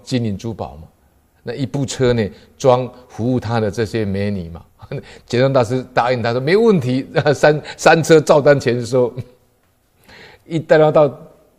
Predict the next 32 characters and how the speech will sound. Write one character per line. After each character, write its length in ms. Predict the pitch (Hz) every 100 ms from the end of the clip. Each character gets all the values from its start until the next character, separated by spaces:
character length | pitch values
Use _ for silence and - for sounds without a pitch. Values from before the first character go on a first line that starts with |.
| _ _
到 140 | 165 151
大 200 | 175 143
雄 220 | 127 120
宝 220 | 117 98
殿 240 | - 123
了， 100 | 98 87 - -
《炉 200 | 131 170
香 240 | 185 220 208
赞》 120 | 220 185
一 60 | 185
唱 260 | - 226
下 180 | 185 190
去 280 | 156 180 139
啊， 100 | 113
他 120 | 147
也 60 | 135
哭 200 | - 156
得 100 | 143
稀 180 | 147
里 120 | 143 131
哗 240 | 123 131
啦， 180 | 127 117 - - _ _ _ _ _ _
三 300 | - 160 151
车 160 | 165
通 140 | 160 156
通 120 | 147
不 120 | 131
要 180 | 135 127
了， 120 | 95 -
回 120 | 123
去 200 | 113 135
了， 120 | 110